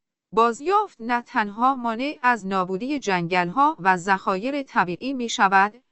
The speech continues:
بلکه میزان آلودگی‌های محیطی را نیز به شدت کاهش می‌دهد. در این میان،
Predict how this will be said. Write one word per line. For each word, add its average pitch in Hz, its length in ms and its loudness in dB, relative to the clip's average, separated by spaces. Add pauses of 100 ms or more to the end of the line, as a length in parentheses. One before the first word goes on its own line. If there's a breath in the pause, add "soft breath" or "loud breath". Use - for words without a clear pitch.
(120)
بلکه 202 440 2
میزان 226 420 -2
آلودگی‌های 190 1000 -2
محیطی 214 560 -4
را 220 160 0
نیز 226 420 -6
به 226 100 0
شدت 226 560 -4
کاهش 233 580 -2
می‌دهد. 143 540 -4 (600)
در 214 240 6
این 392 240 -6
میان، 240 480 0